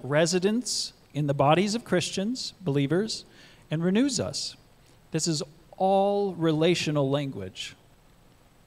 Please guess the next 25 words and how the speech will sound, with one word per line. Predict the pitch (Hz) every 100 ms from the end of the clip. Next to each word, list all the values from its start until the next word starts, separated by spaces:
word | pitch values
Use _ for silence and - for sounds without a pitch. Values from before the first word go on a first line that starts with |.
| _ _ _ _ - -
So | - 165
God's | 175 175
Spirit | - - 190 185 190
directs | 160 165 165 185
us | 175 -
toward, | 160 156 175 214 214 - - - - - - _ _
well, | 143 208 - - - -
God. | - 190 254 92 87 - - - - _ - _ _ _ _ - _ _ _
Who | - 175
could | 190 196
call | - 240 226
it, | 208 208 - - _ _ - _ _ 139
I | 175
mean, | 190
you, | 160 240 -
one | 170 247
could | 214
call | 170 175 156
it | 135 - -
godliness, | - 165 175 151 165 156 120 - - -
right? | 147 147
We | 160
hear | 170
that | 165 151 143
word. | 147 127 113